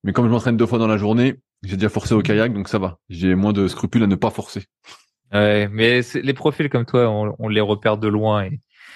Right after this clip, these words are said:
Speaker 2: et en général, on met, on met, on a tendance à les freiner plus que de raison parce qu'on sent qu'en plus, euh, c'est, si tu parles de perception de l'effort et tout, euh,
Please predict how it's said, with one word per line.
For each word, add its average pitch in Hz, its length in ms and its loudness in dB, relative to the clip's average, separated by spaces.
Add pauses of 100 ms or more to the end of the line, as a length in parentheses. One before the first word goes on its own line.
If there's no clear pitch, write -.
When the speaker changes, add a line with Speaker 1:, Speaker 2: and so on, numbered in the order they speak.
(500)
Speaker 2:
et 107 120 0
en 104 80 0
général, 107 540 2
on 110 140 -6
met, 110 580 2 (360)
on 104 100 -8
met, 107 420 2 (400)
on 104 100 -8
a 107 80 -2
tendance 117 400 2
à 117 40 2
les 107 100 2
freiner 113 340 0
plus - 220 -12
que 113 80 0
de 107 40 2
raison 110 220 2
parce - 160 -8
qu'on 110 120 -4
sent 123 200 0
qu'en 110 140 -2
plus, - 300 -4
euh, - 60 0 (680)
c'est, 113 100 -8
si 113 140 -6
tu - 140 -4
parles 113 180 2
de 110 60 2
perception 110 480 -4
de 107 60 -2
l'effort 110 300 2
et 104 80 2
tout, 113 280 -2
euh, 98 120 0